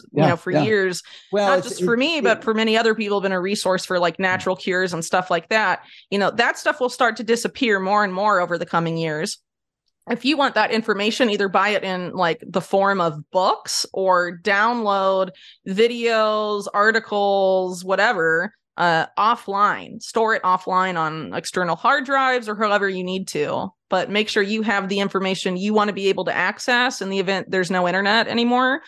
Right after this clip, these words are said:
Speaker 1: Um, you should store
Speaker 2: What
Speaker 1: that offline.
Speaker 2: What's the strategy you're using personally?
Speaker 1: Uh, well, I personally download it all and put it on external hard drives personally.
Speaker 2: External hard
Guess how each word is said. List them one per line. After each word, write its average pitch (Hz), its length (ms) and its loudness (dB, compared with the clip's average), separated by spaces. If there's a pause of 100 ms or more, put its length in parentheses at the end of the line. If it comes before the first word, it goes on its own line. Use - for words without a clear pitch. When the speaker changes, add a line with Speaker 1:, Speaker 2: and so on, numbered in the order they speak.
(340)
Speaker 1:
Um, 180 720 0
you 208 160 -2
should 196 240 -2
store 180 140 4
Speaker 2:
What 160 160 2
Speaker 1:
that - 20 0
offline. 101 460 -4 (240)
Speaker 2:
What's 170 180 2
the 175 80 -2
strategy 156 460 2
you're 143 180 0
using 110 240 0
personally? 113 400 0 (540)
Speaker 1:
Uh, 202 400 2
well, 208 100 2
I 208 120 4
personally 196 600 -4
download 175 320 2
it 170 100 4
all 170 180 4
and 165 100 -6
put 170 120 0
it 165 80 0
on 160 340 -2
external 165 360 -4
hard 165 200 -4
drives 143 360 -2
personally. 127 480 -2
Speaker 2:
External 120 240 -2
hard - 120 -18